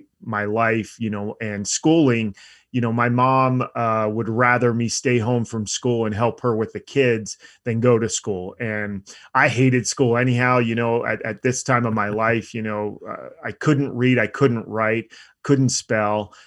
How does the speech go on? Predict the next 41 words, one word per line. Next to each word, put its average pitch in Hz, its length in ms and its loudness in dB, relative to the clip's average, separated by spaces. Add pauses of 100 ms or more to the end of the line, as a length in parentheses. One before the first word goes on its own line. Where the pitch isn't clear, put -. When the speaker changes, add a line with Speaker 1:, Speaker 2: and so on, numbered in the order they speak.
Speaker 1:
So 117 260 -2
I 131 160 4
just 131 240 -2
hated 117 340 0
going 113 320 0
to 107 60 -4
school. 104 320 -4
I 95 60 -4
didn't 107 260 -4
do 107 160 -4
well 104 320 -2
there. 92 340 -6 (380)
And 107 520 -6
I 113 140 0
remember 131 640 6
in, 123 440 0
at - 140 -4
the 123 140 2
end 131 160 4
of 123 100 4
my 117 160 2
fourth 131 440 0
grade 117 300 2
year, 120 500 2 (300)
I 120 60 0
looked 131 220 4
down 123 200 4
at 117 60 -4
my 117 100 2
report 113 500 0
card 120 380 4
and, 107 280 -2
and, 135 120 -2
you 135 60 2
know, 123 140 4
elementary 123 540 2
kids 127 300 0
are 120 100 4
excited 113 460 0
to 110 80 -4
see 117 340 0